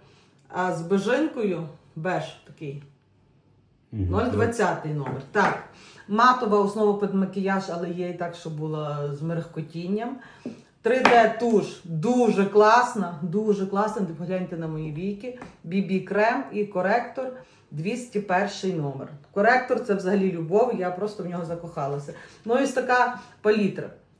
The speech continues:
Speaker 1: Купили собі одну палітру, маєте рум'яна, хайлайтер, коректор, а це є, як я казала.
Speaker 2: Закріплювач.
Speaker 1: Так, ну, т-, закріплювач, фікс-, фіксуюча. Фіксуюча, чекайте, у мене для всього є свої пензлі.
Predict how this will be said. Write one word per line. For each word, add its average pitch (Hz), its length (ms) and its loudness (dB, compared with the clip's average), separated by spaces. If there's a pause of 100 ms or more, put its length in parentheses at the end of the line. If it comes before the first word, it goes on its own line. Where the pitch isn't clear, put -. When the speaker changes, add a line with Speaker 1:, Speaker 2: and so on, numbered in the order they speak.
(160)
Speaker 1:
Купили 254 280 2
собі 233 200 -2
одну 214 220 0
палітру, 220 380 2
маєте 196 340 2
рум'яна, 240 540 2
хайлайтер, 208 680 0
коректор, 226 540 0
а 180 80 -2
це 220 280 -2
є, 214 300 -2 (880)
як 170 240 -2
я 160 80 -2
казала. 131 460 -6
Speaker 2:
Закріплювач. 101 640 -4 (160)
Speaker 1:
Так, - 200 -2 (100)
ну, 247 140 -2
т-, - 200 -8
закріплювач, 175 600 -4
фікс-, - 260 -10 (220)
фіксуюча. 233 920 -4 (640)
Фіксуюча, 214 520 -6
чекайте, 180 320 -6
у 185 40 -4
мене 190 220 0
для 185 140 -6
всього 220 300 -4
є 196 120 0 (120)
свої 190 180 -4
пензлі. 151 520 -6